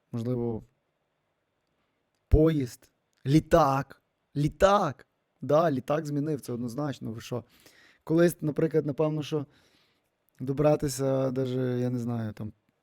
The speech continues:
я вже не говорю, там різні континенти, це взагалі люди, напевно, навіть про це не уявляли. Засоби масової інформації, тобто інтернет дійсно зараз інформує. Коротше, отакі прориви, от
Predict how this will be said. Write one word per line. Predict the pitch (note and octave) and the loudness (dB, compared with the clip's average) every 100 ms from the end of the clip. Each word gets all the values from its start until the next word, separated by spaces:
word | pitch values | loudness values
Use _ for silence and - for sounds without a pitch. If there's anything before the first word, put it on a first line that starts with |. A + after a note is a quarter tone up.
| _ _ _ _ _ _ _ _ _ _ _ _ _ _ _ - | _ _ _ _ _ _ _ _ _ _ _ _ _ _ _ -6
я | |
вже | C3+ D#3+ | -2 2
не | D#3+ | 6
говорю, | G3+ A3+ | 8 6
там | F3 D#3 D3 - | 6 2 0 -2
різні | D#3 D#3+ D3+ D3+ | 2 4 4 0
континенти, | D3 C#3+ D3+ D3 C3 A#2+ A2+ | -2 -2 0 0 0 -4 -8
це | - | -8
взагалі | A#2 B2+ E3 D#3+ | -6 -4 -2 -2
люди, | C#3 A#2+ | -2 -2
напевно, | B2 B2+ B2 A#2+ | -4 -4 -4 -2
навіть | A#2+ | -4
про | A#2+ | -6
це | A#2+ B2 | -6 -4
не | B2+ | -2
уявляли. | B2+ B2+ C#3 C#3+ A#2 A#2+ _ _ _ _ _ _ _ _ _ _ _ _ _ _ _ - | 0 0 0 -2 -4 -8 _ _ _ _ _ _ _ _ _ _ _ _ _ _ _ -6
Засоби | B2+ D3+ D3 | -4 -4 -4
масової | C#3+ D3+ D3+ | -4 -4 -4
інформації, | C#3+ C#3+ C#3 - C3+ | -4 -2 -2 -4 -8
тобто | B2 C#3 | -6 -4
інтернет | C3+ C#3 C#3 B2+ | -2 -2 -2 -4
дійсно | B2 B2 | -8 -10
зараз | A#2+ B2 B2 A2+ | -8 -4 -4 -4
інформує. | A#2 B2 | -6 -4
Коротше, | C#3 F3 C#3+ A2+ | 2 4 2 -2
отакі | B2 C3+ F3 | -8 -4 -4
прориви, | D#3+ D#3 A#3 F3 | 0 2 4 4
от | C#3+ C#3+ | 0 -2